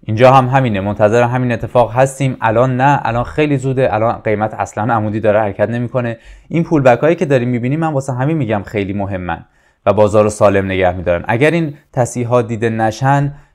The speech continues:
یعنی چی؟ یعنی داریم به انتهای مسیر نزدیک می‌شیم، ولی الان با انتهای مسیر فاصله زیاد داریم. این به هر حال آناتومی،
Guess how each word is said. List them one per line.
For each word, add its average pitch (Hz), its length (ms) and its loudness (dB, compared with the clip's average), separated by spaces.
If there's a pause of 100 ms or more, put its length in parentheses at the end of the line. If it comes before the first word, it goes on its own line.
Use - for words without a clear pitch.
یعنی 113 200 0
چی؟ 143 180 -2
یعنی 117 200 0
داریم 120 220 0
به 120 80 2
انتهای 110 400 2
مسیر 98 360 -2
نزدیک 90 240 -6
می‌شیم، 92 300 -10
ولی 101 200 -2
الان 107 300 -2
با 104 80 0
انتهای 101 260 -2
مسیر 101 480 -6 (320)
فاصله 92 600 -2 (220)
زیاد 104 540 2
داریم. - 200 -16 (500)
این 151 120 -4
به 147 60 8
هر 135 80 8
حال 147 160 6
آناتومی، 131 500 2